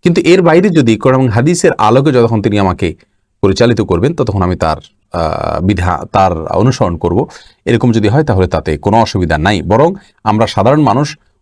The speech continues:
কোরআন এবং হাদিসের সবগুলো জিনিসকে আমরা নিজেরা,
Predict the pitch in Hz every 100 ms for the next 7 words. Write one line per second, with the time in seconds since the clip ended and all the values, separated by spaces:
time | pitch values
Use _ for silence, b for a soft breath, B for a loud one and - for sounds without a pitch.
0 | _ 127 139 139 107 104 123 - 104 -
1 | - 160 139 139 110 107 104 - 104 95
2 | 90 85 104 82